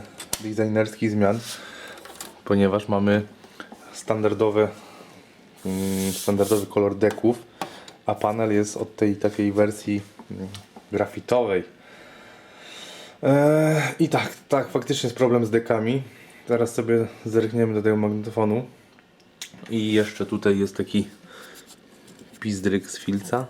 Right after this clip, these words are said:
z filcu, więc magnetofon może mieć grube przejście.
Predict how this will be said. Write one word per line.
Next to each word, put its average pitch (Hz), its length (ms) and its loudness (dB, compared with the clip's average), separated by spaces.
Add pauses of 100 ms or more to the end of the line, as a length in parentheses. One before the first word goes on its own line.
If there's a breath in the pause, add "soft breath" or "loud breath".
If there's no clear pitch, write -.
z - 100 -16
filcu, 110 440 -2 (760 loud breath)
więc 101 200 -2
magnetofon 107 580 2
może 104 340 2
mieć 101 300 -2 (240)
grube 107 320 2
przejście. - 460 -2